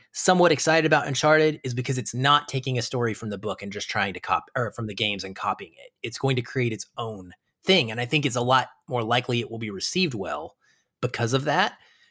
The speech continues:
Um, when you're watching a movie like even Tomb Raider, Tomb Raider, the recent one, was great, but it's based on largely the two thousand thirteen reboot game.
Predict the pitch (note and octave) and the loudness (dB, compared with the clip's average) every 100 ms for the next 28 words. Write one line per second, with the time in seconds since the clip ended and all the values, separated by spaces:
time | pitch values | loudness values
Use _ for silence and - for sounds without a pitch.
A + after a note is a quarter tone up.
0 | _ _ C#3 C3 A#2 B2 D#3 D#3 D3+ C3+ | _ _ 2 4 2 2 4 8 6 6
1 | C3 D3 - E3 D3+ C#3+ C3 C3 C3 B2 | 4 4 4 2 2 0 2 4 4 4
2 | G2+ G2+ - - G3+ G3+ F#3+ - A#3+ F#3 | 2 -2 -10 -2 4 6 4 2 2 2
3 | G2+ D#2+ - G3 G#3 G3 F#3 F3 - C#3 | 0 -6 0 4 6 8 6 4 2 4
4 | E3+ - D#3+ D#3 D3+ D3 - C#3+ E3 C#3+ | 4 4 2 4 4 0 0 4 6 4
5 | - _ _ _ _ _ _ - B2+ E3 | 2 _ _ _ _ _ _ -2 2 4
6 | C#3+ _ _ _ _ _ _ D#3 C#3 C3 | 2 _ _ _ _ _ _ 0 2 4
7 | C#3+ D3 - C#3+ B2 A#2 C3+ - _ _ | 4 2 0 2 2 -2 -6 -8 _ _
8 | _ A#2+ C3 C#3 A#2+ A2+ B2+ D3 _ A2+ | _ 2 4 4 2 0 -2 -4 _ -2
9 | B2+ C#3 - B2+ A#2+ A#2+ B2 A#2 G#2 B2 | 0 0 0 4 4 4 0 -2 -2 -4
10 | C3+ F#3+ G3+ C3+ A2 F#2 E2+ | 2 4 4 4 0 -8 -10